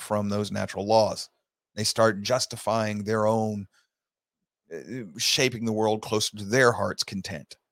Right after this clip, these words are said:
That's the progressive movement. But they're dealing with s-, what they perceived, rightly so, in my opinion, as social injustice.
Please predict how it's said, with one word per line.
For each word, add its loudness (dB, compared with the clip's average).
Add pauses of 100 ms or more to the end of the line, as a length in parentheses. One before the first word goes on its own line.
(300)
That's -4
the -12
progressive -6
movement. -2 (880)
But -8
they're 2
dealing 0
with 2
s-, -4
what -4
they -2
perceived, -6
rightly 2
so, -2
in -6
my 0
opinion, -6
as -4
social -6
injustice. 0